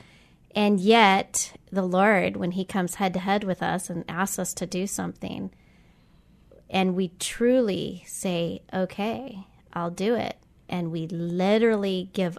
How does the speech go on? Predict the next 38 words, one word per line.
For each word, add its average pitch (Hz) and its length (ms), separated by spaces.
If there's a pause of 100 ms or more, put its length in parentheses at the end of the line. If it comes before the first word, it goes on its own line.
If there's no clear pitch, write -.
up 180 240
our 170 180
will 170 480 (500)
for 190 160
what 175 300
we 185 240 (240)
thought 175 300 (120)
we 180 240
needed 175 360
to 175 100
do 165 300
or 170 180
wanted 160 400
to 185 100
do, 170 400 (640)
then 202 600
the 185 100
Lord 175 380
just - 240 (260)
brings 180 400 (220)
these 165 180
beautiful 175 460
things 175 460
to - 120
pass 180 500
as 175 160
we 170 200 (100)
walk 175 340 (100)
in 175 180
surrender 170 760 (240)
and 170 220
just 170 260
say 175 140
yes 165 320
to - 120
the 175 120
Lord. 180 340
And 196 160